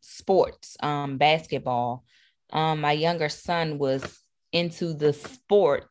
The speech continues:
so my husband Lawrence decided to take that jump and become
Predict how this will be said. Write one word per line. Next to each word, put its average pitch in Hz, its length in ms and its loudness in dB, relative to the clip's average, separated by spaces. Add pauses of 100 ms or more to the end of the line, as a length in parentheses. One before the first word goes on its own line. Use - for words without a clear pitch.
(140)
so 143 800 -2 (540)
my 151 160 -4
husband 165 440 -2
Lawrence 156 720 -6 (100)
decided 147 540 0
to 147 160 -10
take - 460 -4
that 147 240 2
jump 151 420 -4
and 151 160 -2
become 147 480 -4